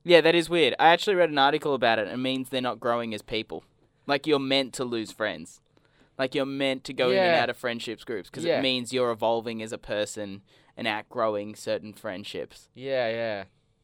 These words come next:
Speaker 1: Yeah. Um,
Speaker 2: It's just like,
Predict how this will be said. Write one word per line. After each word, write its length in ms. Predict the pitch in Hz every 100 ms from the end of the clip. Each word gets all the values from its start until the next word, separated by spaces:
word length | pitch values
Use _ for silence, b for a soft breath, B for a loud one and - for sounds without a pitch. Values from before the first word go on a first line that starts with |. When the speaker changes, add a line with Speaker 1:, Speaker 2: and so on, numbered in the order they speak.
| _ _ -
Speaker 1:
Yeah. 220 | 131 107 - _ _ _ _ _ _ _ _ _ _ _ _ _ _ _ _ -
Um, 360 | 147 139 135 120
Speaker 2:
It's 80 |
just 160 | 165 156
like, 340 | 139 120 -